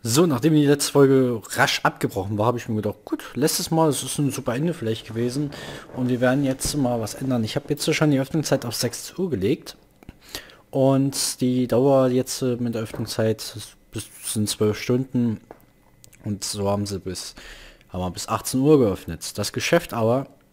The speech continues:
müssen wir jetzt mal gucken. Wir haben jetzt die Kassierer.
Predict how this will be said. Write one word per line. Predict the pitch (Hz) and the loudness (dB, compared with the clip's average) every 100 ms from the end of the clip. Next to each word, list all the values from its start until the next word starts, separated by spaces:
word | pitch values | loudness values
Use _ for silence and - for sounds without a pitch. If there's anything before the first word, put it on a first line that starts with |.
| - - _ _ _ - - | -20 -20 _ _ _ -14 -4
müssen | 123 120 | -2 0
wir | 123 | 0
jetzt | 117 | 2
mal | 117 | 0
gucken. | 110 143 131 120 143 - | 0 0 0 0 -2 -4
Wir | 107 | -4
haben | 110 | -2
jetzt | 120 - | -2 -4
die | 113 | -4
Kassierer. | 113 - - 113 80 | -4 -4 -2 -2 -4